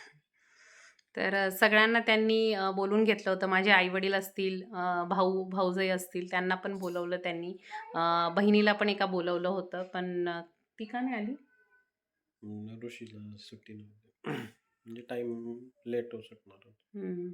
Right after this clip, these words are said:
Speaker 1: तर, अं, बहिणीला पण बोलवलेलं होतं. तर, अं, छान अशी पार्टी ऑर्गनाइज केली, सगळ्या मैत्रिणी आल्या होत्या आणि खूप छान वाटलं. तर, अं,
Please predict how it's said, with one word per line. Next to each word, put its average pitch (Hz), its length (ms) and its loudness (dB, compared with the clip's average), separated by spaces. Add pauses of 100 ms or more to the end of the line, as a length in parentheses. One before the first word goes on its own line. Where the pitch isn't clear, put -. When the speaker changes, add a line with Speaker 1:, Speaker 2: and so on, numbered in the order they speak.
Speaker 1:
तर, 185 180 -2
अं, 180 520 -2
बहिणीला 208 360 4
पण 214 220 2
बोलवलेलं 185 480 -2
होतं. 185 320 -6 (120)
तर, 185 200 -2
अं, 180 160 -2 (460)
छान 220 360 6
अशी 214 240 -4
पार्टी 196 380 2
ऑर्गनाइज 196 540 0
केली, 208 460 -6
सगळ्या 190 300 2
मैत्रिणी 196 420 0
आल्या 185 260 2
होत्या 185 340 -4 (180)
आणि 175 800 -2 (260)
खूप 208 280 -10
छान 196 180 0
वाटलं. 185 300 -6 (560)
तर, 190 200 -4
अं, 180 420 -2